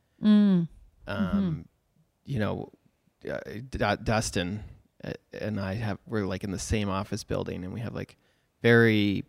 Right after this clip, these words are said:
Speaker 2: parallel, um, experiences, struggles, desires, s-,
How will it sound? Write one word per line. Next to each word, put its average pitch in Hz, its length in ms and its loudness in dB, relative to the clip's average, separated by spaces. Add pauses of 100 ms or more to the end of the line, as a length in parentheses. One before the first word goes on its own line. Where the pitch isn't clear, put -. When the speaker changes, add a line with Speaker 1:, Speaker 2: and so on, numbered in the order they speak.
(160)
Speaker 2:
parallel, 101 760 -2 (840)
um, 104 560 -6
experiences, 117 920 4
struggles, 107 680 0 (320)
desires, 104 880 -2 (360)
s-, - 120 -20